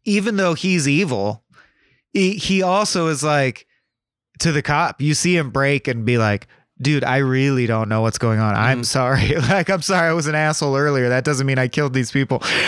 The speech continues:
Speaker 1: Arnie, at the same time that he is fully evil, is also not incentivized to let Christine <laughs> commit the murders because everyone Christine kills,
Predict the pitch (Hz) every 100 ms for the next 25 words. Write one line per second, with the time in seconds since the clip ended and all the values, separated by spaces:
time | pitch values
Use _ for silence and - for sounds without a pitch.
0 | 208 - 196 214 214 196 175 160 180 180
1 | 170 175 170 151 135 147 147 131 - 147
2 | 139 127 127 135 139 170 165 160 147 143
3 | 147 151 - 139 131 123 117 - - _
4 | _ _ _ 539 - 247 226 190 160 -
5 | 196 196 170 143 135 135 - - - -
6 | 170 151 156 156 156 143 - 180 160 175
7 | 165 170 165 190 180 165 143 151 143 156
8 | 160 170 175 160 156 - - 156 143 -
9 | 165 151 131